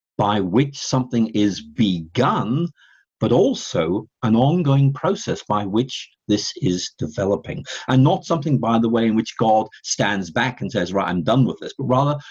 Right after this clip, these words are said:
something within which God is present, exercising, if you like, a, a directive or providential, um, care over the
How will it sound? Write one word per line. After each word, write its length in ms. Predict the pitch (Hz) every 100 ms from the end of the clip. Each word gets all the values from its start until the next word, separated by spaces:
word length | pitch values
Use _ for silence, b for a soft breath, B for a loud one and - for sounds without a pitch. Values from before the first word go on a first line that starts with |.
| B
something 380 | - 135 143
within 260 | 127 120 120
which 180 | 113 -
God 300 | 107 101 82
is 160 | 78 -
present, 460 | - 117 151 139 -
exercising, 840 | 127 135 - 131 - 110 110 113 107
if 100 | 113
you 80 | 110
like, 300 | 98 95 -
a, 140 | 82 B B
a 100 | 95
directive 840 | 85 85 80 117 - - 139 131 92
or 160 | 78
providential, 920 | - 107 101 98 104 95 - 95 90 90 B B -
um, 320 | 92 85 82 -
care 600 | - - - - 82 90
over 220 | 107 113
the 280 | 104 104